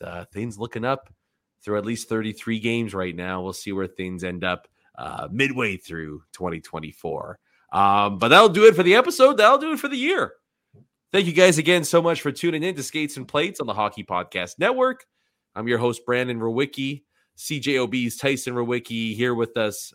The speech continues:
once again. Have a great, safe weekend and Happy New Year celebration. We'll get back at it next week with the Jets' first game action of the new year.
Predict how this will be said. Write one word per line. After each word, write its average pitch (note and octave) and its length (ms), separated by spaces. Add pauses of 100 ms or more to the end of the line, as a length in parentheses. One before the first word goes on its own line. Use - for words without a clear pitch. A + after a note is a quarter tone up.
once G2 400
again. F3+ 640 (320)
Have C3 140
a D3+ 60
great, E3+ 840 (320)
safe - 880 (300)
weekend A3+ 800
and B2+ 100
Happy D3 400
New D3 220
Year D#3+ 240
celebration. F3 1120 (480)
We'll C3 120
get B2+ 200
back E3+ 300
at D3+ 180
it B2+ 140
next F3+ 440
week F3+ 400
with A2 120
the A#2 80
Jets' A2+ 420
first C#3 480
game C3+ 340 (140)
action C3 600
of A#2+ 200
the A#2+ 80
new A2+ 240
year. D3+ 540